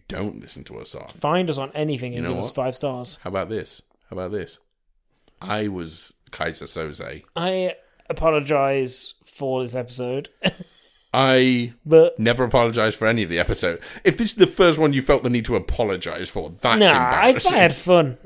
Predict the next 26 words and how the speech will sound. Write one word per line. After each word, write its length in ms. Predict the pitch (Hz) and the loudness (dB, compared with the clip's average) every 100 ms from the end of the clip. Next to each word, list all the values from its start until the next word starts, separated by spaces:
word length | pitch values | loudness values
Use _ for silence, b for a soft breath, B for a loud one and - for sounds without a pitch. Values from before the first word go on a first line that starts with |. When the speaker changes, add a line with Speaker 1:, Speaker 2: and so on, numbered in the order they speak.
| 196 | -6
Speaker 2:
I 80 | 214 | -6
had 140 | 170 | -4
fun. 240 | 156 147 | -2 0
Like, 200 | 139 180 | 2 2
Speaker 1:
Yeah? 60 | 170 | 2
Speaker 2:
I 40 | |
think 140 | 185 185 | -2 0
sometimes 540 | 202 170 170 156 135 b b | -2 0 0 -2 -6 b b
Speaker 1:
Well, 80 | 190 | -4
the 60 | 220 | 0
good 160 | 349 311 | 0 0
news 200 | 254 233 | -2 4
is 260 | 135 90 | 4 2
we're, 280 | 104 139 - | 6 6 6
uh, 520 | 82 - - - - | -8 -16 -20 -16 -8
okay, 260 | 127 85 69 | -2 -2 -2
guys, 340 | 80 87 65 - | -6 -6 -6 -4
I'm 80 | 117 | 0
gonna 160 | 135 | 2
give 160 | 127 123 | 2 2
you 60 | 107 | 2
a 20 | |
little 100 | 95 | -2
sneak 420 | - 107 104 - | -2 -2 -2 -4
preview 440 | - 90 80 73 78 | -4 -4 -4 -10 -10
into 320 | 78 85 | -8 -8